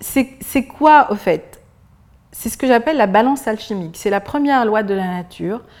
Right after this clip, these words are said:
Rien ne se perd, rien ne se crée. C'est pas moi qui le dis, c'est Monsieur Lavoisier. Et Monsieur Lavoisier, c'était un alchimiste. Et d'ailleurs, je dis souvent, je suis une entrepreneur alchimiste. Parce que ce qui est important, c'est, vous avez consommé plein de choses qui sont pas bonnes pour la planète.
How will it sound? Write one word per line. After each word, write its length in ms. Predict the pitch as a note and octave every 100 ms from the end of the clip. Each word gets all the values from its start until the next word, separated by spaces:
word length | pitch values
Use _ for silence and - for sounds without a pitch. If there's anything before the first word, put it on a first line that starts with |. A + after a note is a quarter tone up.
| _ _
Rien 200 | - G#3+
ne 120 | B3
se 140 | B3 G#3+
perd, 360 | G#3 G3 G3+ G#3
rien 140 | G3+ G#3
ne 80 | G3+
se 160 | G3+
crée. 300 | F3 - G#3
C'est 160 | C4 F#3
pas 100 | F#3+
moi 160 | A3+ C4
qui 120 | G#3+
le 80 | F#3
dis, 220 | E3 F#3
c'est 140 | -
Monsieur 300 | F3+ G3+ B3+
Lavoisier. 580 | A3 E3+ D#3 D3+ D#3 G3+ - - - -
Et 80 | F3+
Monsieur 280 | A3+ - C#4+
Lavoisier, 440 | G#3 F3 E3+ F#3+
c'était 280 | - G3+ G#3
un 120 | G3+
alchimiste. 640 | F3 F3 - D#3 D#3+ - - - -
Et 60 | E3+
d'ailleurs, 260 | F#3+ A3 A3
je 80 |
dis 160 | F#3+ E3+
souvent, 280 | - F3+ A3
je 120 | -
suis 100 | F#3
une 120 | F3
entrepreneur 580 | F3 F3 F3 - F3+ A3+ - - - -
alchimiste. 680 | G3+ G#3 - F#3 E3 F3 - - - -
Parce 320 | C#4 C4+ C4
que 140 | A#3+ A3+
ce 100 | -
qui 120 | G#3
est 20 |
important, 640 | G3+ B3+ G#3+ G#3+ F#3 G3
c'est, 380 | D4 - F3 - - - - - -
vous 260 | F3+ G#3 A#3+
avez 540 | B3 A3 B3+ C4+ C4+ C4 - - - - - - - - - - - _ -
consommé 520 | D#4+ D4+ - C4 C#4
plein 240 | C#4 B3+ B3
de 40 |
choses 220 | - C#4
qui 80 | -
sont 140 | -
pas 140 | B3+ A3+
bonnes 180 | B3 C4
pour 140 | A#3
la 100 | A3+
planète. 340 | B3 C4 D4